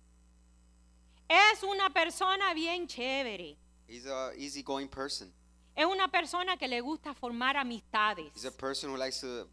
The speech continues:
Speaker 2: build friendships.
Speaker 1: Y Dios lo combina
Speaker 2: And God mixes him with
Speaker 1: Pablo.
Speaker 2: Paul.
Speaker 1: Si ustedes no conocen muy bien la palabra,
Speaker 2: If you don't know the word very well,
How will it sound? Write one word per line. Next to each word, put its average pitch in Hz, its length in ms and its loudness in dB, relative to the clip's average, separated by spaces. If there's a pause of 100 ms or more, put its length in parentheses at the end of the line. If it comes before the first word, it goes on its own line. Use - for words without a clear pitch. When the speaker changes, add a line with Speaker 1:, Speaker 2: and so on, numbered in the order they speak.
(120)
Speaker 2:
build 127 220 -6
friendships. - 640 -8 (280)
Speaker 1:
Y 339 200 6
Dios 349 200 8 (200)
lo 370 160 12
combina 349 680 4 (480)
Speaker 2:
And 110 260 -12
God 135 440 6 (260)
mixes 139 380 -10
him 110 140 -12
with 104 180 -8 (640)
Speaker 1:
Pablo. 220 400 6 (240)
Speaker 2:
Paul. 104 380 2 (1500)
Speaker 1:
Si 277 460 4
ustedes 403 500 2
no 392 160 4
conocen 370 520 0
muy 339 180 -2
bien 311 280 -2
la 302 120 -2
palabra, 214 480 0 (560)
Speaker 2:
If 107 180 -14
you 135 80 -2
don't 151 140 0
know 151 120 0
the 147 100 -2
word 127 360 0
very 104 180 -2
well, 107 320 -4